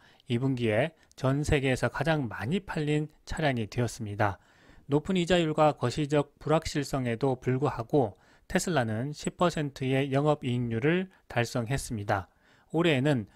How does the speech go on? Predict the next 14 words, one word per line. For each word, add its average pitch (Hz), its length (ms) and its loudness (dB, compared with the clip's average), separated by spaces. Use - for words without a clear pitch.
백팔십만 180 880 2
대의 127 400 0
차량 170 400 0
인도를 135 420 -2
목표로 127 400 -2
하고 139 220 -2
있지만 120 500 0
벌써 123 640 0
이백만 151 540 0
대의 120 240 -2
생산 165 380 -2
능력에 117 460 -2
도달해 113 360 -2
있습니다. 101 580 -4